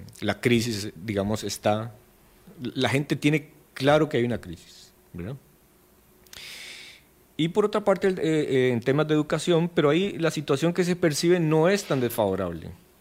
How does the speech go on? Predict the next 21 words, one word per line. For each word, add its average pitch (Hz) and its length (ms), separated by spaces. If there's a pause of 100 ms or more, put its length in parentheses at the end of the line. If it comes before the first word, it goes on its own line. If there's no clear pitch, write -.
(100)
desde 95 180
el 92 60
punto 101 300
de 98 80
vis-, 98 100
o - 60
sea, 131 140
desde 101 160
el 95 80
punto 104 200
de 101 40
vista 95 180
para 87 140
el 80 60
gobierno, 76 420 (140)
¿verdad? 92 360
O 101 40
sea, 87 260 (340)
eh, 82 280 (720)
lo 101 180
que, 98 280